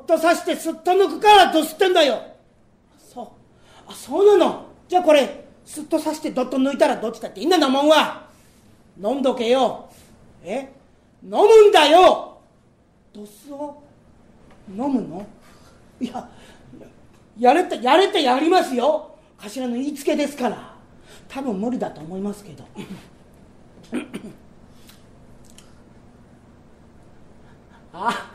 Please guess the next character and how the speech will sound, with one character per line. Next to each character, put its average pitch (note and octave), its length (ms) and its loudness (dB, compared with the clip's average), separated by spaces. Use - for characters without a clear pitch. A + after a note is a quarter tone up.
あ。 - 460 0